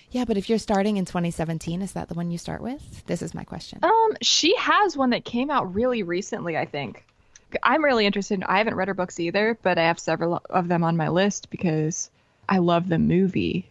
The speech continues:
Speaker 2: Fried Green Tomatoes.
Speaker 1: I love the movie Fried Green Tomatoes.
Speaker 2: It's so good.
Speaker 1: It's so
Speaker 2: Okay,
Speaker 1: good.
Speaker 2: let's, yes, there's one that came out, uh, in twenty sixteen called The Whole Town's Talking. So you could start there if you wanted to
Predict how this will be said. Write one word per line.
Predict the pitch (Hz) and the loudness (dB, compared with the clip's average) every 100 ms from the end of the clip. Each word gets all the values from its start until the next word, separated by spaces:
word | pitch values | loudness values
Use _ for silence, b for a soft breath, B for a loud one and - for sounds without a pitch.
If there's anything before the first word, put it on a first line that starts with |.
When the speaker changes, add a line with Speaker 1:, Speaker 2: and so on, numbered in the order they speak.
| _ | _
Speaker 2:
Fried | - - | -2 -2
Green | - - | -2 -6
Tomatoes. | - - - - 180 | -4 -4 -2 0 2
Speaker 1:
I | |
love | 151 143 | 2 0
the | 156 | -4
movie | 151 143 147 | -4 -4 -4
Fried | - 151 | -6 -8
Green | 160 160 | -8 -8
Tomatoes. | 175 165 156 | 0 2 2
Speaker 2:
It's | 165 165 | 0 0
so | 202 196 190 - | 2 2 0 0
good. | 180 180 180 180 | 2 4 4 2
Speaker 1:
It's | 180 | 0
so | 202 | -4
Speaker 2:
Okay, | 214 170 | -4 -4
Speaker 1:
good. | 196 | -4
Speaker 2:
let's, | 196 - - | -8 -4 2
yes, | 285 - - | 2 2 2
there's | 208 214 202 | 2 2 4
one | 214 226 | 2 4
that | 196 | 0
came | 220 214 | 0 2
out, | 214 - - 190 | 2 0 -2 0
uh, | 180 | 2
in | 196 | 0
twenty | 196 202 202 | -2 -2 0
sixteen | - 220 - 226 190 | -2 -4 2 4 6
called | 180 175 | 4 4
The | 180 | 4
Whole | 185 | 4
Town's | 180 185 190 - | 4 4 4 2
Talking. | 208 208 160 143 - b b b b | 2 2 -2 -6 -10 b b b b
So | - 240 | -4 -2
you | |
could | 240 285 | 2 0
start | - 381 311 | 2 4 4
there | 262 277 190 | 4 4 4
if | 190 | 2
you | 180 | 0
wanted | 190 196 185 | 0 0 0
to | 180 170 | -2 -2